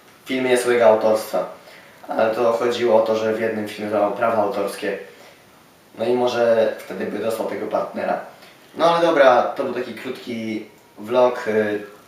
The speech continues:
myślę, że podobało mi się jakoś wideo, bo sobie trochę bardziej doświetliłem tutaj, y, miejsca, w którym nagrywam. Miałem nagrać to w dzień i nagrać tutaj przy oknie, ale jakoś tak wyszło, że nie miałem czasu i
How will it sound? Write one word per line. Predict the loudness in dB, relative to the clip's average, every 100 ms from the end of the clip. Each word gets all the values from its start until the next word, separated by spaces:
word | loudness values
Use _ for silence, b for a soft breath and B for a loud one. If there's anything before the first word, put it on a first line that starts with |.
| -12
myślę, | -8 -2 0
że | 0 2 2 2 -8 -8
podobało | -4 4 4
mi | 4
się | 0
jakoś | -2 -6
wideo, | 0 2 4 2
bo | 2 0
sobie | 0 -4
trochę | -4 -6 -8
bardziej | -6 -6 -4
doświetliłem | -6 -6 -6 -2 -2 -2
tutaj, | 0 0
y, | 0 -6 -16 -20 -20 -20 -20 -20 -20 -8 -2 0 0 0 -2 -6 -6
miejsca, | -6 -2 -4
w |
którym | -2 -4
nagrywam. | -2 -2 -2 4 4 2 -6 -14 -20 -10
Miałem | -2 0
nagrać | 2 0 0
to | -2
w | 0
dzień | 2 2
i | 0 -4 -8 -2
nagrać | 0 0 -2
tutaj | -6
przy | -6 -2 2
oknie, | 2 2 -4 -4 -8 B B B B 0
ale | 2 4 4 4
jakoś | 0 0
tak | -2 -2 -2
wyszło, | -6 -6
że | -6 -4
nie | -2
miałem | -2 -2
czasu | 0 -2 -2 -6 -6
i | -6 -8